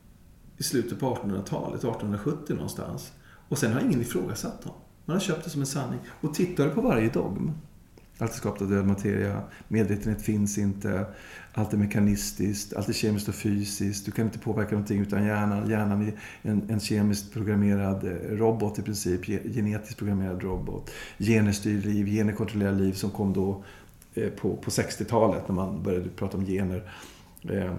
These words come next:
eh, kemisk mekanistisk medicin är det enda som fungerar därför att allt baseras på att vi är kemiska, fysiska och såna saker. De håller så hårt i den övertygelsen. Så att om du kommer och säger att, "Ja, men det här funkar, du kan göra observation, du kan ta kvantfysiken här, du gör dubbelsittexperiment och du gör observation.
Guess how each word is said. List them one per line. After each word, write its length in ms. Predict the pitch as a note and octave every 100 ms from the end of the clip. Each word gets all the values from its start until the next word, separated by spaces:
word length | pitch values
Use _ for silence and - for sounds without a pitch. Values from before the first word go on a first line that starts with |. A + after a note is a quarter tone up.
| - - - - - - - - - - -
eh, 540 | A#2+ A2+ C3+ C3+ B2 A#2
kemisk 400 | - A#2 A2+ -
mekanistisk 540 | G#2 A2+ G#2 G#2+ -
medicin 380 | G#2+ G2+ G#2 G#2
är 40 |
det 60 | A2
enda 140 | G#2
som 140 | G2+ G#2
fungerar 380 | G#2+ G2 G2 F#2+
därför 260 | G2 -
att 120 | F#2+
allt 200 | G2 F#2
baseras 420 | G#2+ - G2+ F#2+ -
på 120 | F2+
att 120 | -
vi 40 |
är 40 | F2+
kemiska, 360 | F2 G2 -
fysiska 340 | - F#2 - -
och 40 |
såna 160 | - G2+
saker. 300 | - F2+ E2+ - - - - -
De 160 | D#3 C#3+
håller 220 | D#3 D3
så 120 | D3+
hårt 480 | E3+ - E3+ F3 -
i 40 |
den 280 | C3 F2 G2
övertygelsen. 840 | G#2+ G2 G2 C#3+ A3+ - F2 F2 C#3 - - - - -
Så 60 | B2+
att 60 |
om 160 | D#3 C#3+
du 80 | C#3+
kommer 340 | C#3+ D#3 E3
och 60 | D#3
säger 220 | C3+ A#2
att, 200 | A#2 - -
"Ja, 60 |
men 120 | C3+ C#3+
det 60 |
här 220 | - -
funkar, 400 | - C#3 G2 G2+
du 40 | G2
kan 140 | C#3
göra 120 | C#3+
observation, 480 | C#3 C#3 B2+ F3 E3+
du 60 | A2+
kan 120 | B2+
ta 100 | B2+
kvantfysiken 680 | B2 C3 G#2+ G#2+ C#3+ - B2+
här, 120 | F#2
du 100 | A2
gör 80 | A#2
dubbelsittexperiment 840 | B2 G#2 G2+ G2+ G#2+ - B2 D#3
och 60 | G#2
du 80 | F#2+
gör 100 | G#2
observation. 500 | - - E3+ D3+